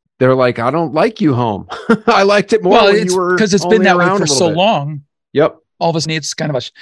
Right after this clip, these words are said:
Speaker 2: shock to the system. It's
Speaker 1: Dynamic changes.
Speaker 2: you've got your routine and you're,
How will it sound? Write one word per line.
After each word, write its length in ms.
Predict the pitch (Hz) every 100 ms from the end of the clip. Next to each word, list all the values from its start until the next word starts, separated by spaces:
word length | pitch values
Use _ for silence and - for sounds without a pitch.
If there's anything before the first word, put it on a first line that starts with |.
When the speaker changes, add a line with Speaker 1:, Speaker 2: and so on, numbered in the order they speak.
| -
Speaker 2:
shock 300 | - 180 156
to 100 | -
the 80 | 139
system. 440 | - 214 - 120
It's 240 | 120 - - 127
Speaker 1:
Dynamic 480 | 120 123 131 123
changes. 380 | - 139 147 131
Speaker 2:
you've 100 | 92
got 200 | 156 147
your 220 | 143 139
routine 440 | 139 165 - 170 170
and 100 | 151
you're, 220 | 139 120